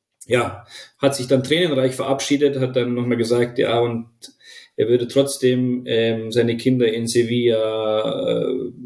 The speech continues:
Bettwäsche schlafen, so ungefähr. Also es war dann nicht so gesagt, aber in der, in die Richtung geht's. Und dann waren seine Kinder zu sehen, seine Frau, und die sind alles andere als glücklich, glaub ich, über den Wechsel. Ähm,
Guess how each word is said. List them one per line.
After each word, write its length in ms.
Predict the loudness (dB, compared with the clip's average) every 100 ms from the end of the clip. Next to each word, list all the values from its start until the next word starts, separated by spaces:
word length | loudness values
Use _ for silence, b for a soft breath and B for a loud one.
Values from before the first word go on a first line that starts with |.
| -16 -20 _ _
Bettwäsche 460 | 0 2 2 2 0
schlafen, 380 | 0 0 2 0
so 120 | 0
ungefähr. 440 | 0 0 0 2
Also 160 | 0 -2
es 120 | -2
war 100 | 0
dann 100 | 0
nicht 160 | 0 0
so 120 | 0
gesagt, 340 | 2 2 0 2
aber 180 | 2
in 120 | 2 2
der, 300 | 0 0 -4
in 300 | -2 2 2
die 80 |
Richtung 380 | 4 2 2 2
geht's. 280 | 2 2 0
Und 140 | -8 -12 B B B B -2
dann 180 | 0 2
waren 140 | 4
seine 180 | 4 2
Kinder 320 | 0 2 2
zu 120 | 0
sehen, 200 | 0 0
seine 240 | 0 -4 -2
Frau, 280 | 0 2
und 100 | 2
die 80 | 0
sind 340 | 0 0 0 -6 B B B _ -4
alles 260 | 2 2
andere 240 | 2 0 2
als 200 | 0 0
glücklich, 380 | 0 4 2 2
glaub 180 | 0 0
ich, 120 | 0
über 160 | 0
den 180 | 0 2
Wechsel. 420 | 2 2 2 0 -2
Ähm, 600 | 0 2 2 -2 -8 -14